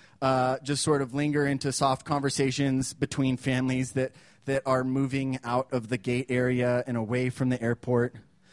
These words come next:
I'm left standing there. I have no money. I have no Colombian currency. I have uh, just, uh, my bag,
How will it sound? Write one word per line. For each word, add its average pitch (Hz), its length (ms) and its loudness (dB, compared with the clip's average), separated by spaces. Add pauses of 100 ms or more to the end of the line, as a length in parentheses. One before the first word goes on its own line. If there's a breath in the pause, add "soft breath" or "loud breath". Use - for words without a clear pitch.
(300 loud breath)
I'm 143 600 0
left 131 240 0
standing 139 400 2
there. 127 200 2
I 120 100 2
have 135 280 4
no 156 600 8
money. 165 480 2 (360)
I 139 120 2
have 160 260 2
no 165 240 4
Colombian 160 720 -2 (320 soft breath)
currency. 151 640 -4 (280 soft breath)
I 135 160 -4
have 143 480 -4 (540 soft breath)
uh, 139 280 2
just, 151 440 -2
uh, 139 360 0
my 143 180 -2
bag, 135 560 0